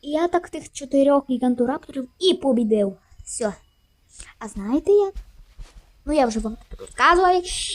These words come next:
Як би я, тут розумієте, тут гори.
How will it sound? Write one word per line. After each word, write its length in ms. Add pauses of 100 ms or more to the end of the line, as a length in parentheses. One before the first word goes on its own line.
Як 340 (200)
би 60 (240)
я, 160 (680)
тут 180
розумієте, 960 (560)
тут 200
гори. 680